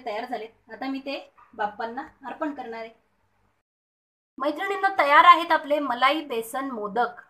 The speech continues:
की जे बाप्पांना नक्कीच आवडतील. तर येणाऱ्या, अ, बाप्पांच्या आगमनासाठी नक्की हे तयार करा आणि कसे झालेत हे comment बॉक्समध्ये comment करायला विसरू नका. तसेच माझा हा जो channel आहे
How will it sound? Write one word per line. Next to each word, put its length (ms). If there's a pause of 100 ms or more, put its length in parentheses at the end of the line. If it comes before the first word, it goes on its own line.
(160)
की 60
जे 140
बाप्पांना 480
नक्कीच 500
आवडतील. 680 (260)
तर 80 (120)
येणाऱ्या, 600 (280)
अ, 400 (100)
बाप्पांच्या 760
आगमनासाठी 840 (440)
नक्की 320
हे 180
तयार 260
करा 280 (500)
आणि 540
कसे 240
झालेत 340
हे 80
comment 360
बॉक्समध्ये 440
comment 320
करायला 320
विसरू 300
नका. 340 (360)
तसेच 440
माझा 320
हा 160
जो 120
channel 480
आहे 280